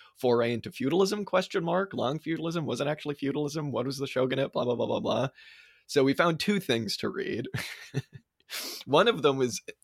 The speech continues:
an appendix from a book that we've been talking about reading for a long time, but showed up on my doorstep and was, like, five hundred pages, so we did not read the whole book. It's from Perry Anderson's Lineages of the Absolutist State, and it is his first appendix, um,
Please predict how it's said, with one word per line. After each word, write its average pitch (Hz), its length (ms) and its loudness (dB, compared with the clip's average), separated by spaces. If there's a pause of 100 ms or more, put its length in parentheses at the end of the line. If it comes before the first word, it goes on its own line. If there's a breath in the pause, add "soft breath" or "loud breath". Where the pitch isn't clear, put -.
(140)
an 127 100 6
appendix 170 500 0
from 156 140 -2
a 127 80 4
book 131 300 4
that 123 120 2
we've 120 180 -2
been 117 100 -2
talking 117 340 0
about 110 180 2
reading 110 240 -2
for - 100 -6
a 107 60 0
long 104 220 -2
time, 113 440 -6
but 104 240 -2
showed 113 220 2
up 117 120 0
on 110 80 -2
my 107 100 -4
doorstep 98 460 -6
and 101 220 -10
was, 98 180 -10
like, 101 180 -6
five 107 180 -2
hundred 101 260 -8
pages, - 400 -4
so - 80 -8
we 95 60 -6
did - 120 -6
not 101 140 -4
read - 140 -6
the - 60 -12
whole - 180 -8
book. - 200 -6 (560 loud breath)
It's - 300 -2
from 123 200 0
Perry 151 280 4
Anderson's 127 500 0
Lineages 113 520 0
of 107 100 -6
the 123 120 0
Absolutist 190 540 -4
State, - 360 -6 (100)
and 110 140 -4
it 110 100 -2
is 110 160 -4
his 113 140 -4
first 135 360 4
appendix, - 640 -6 (400 soft breath)
um, 92 540 -2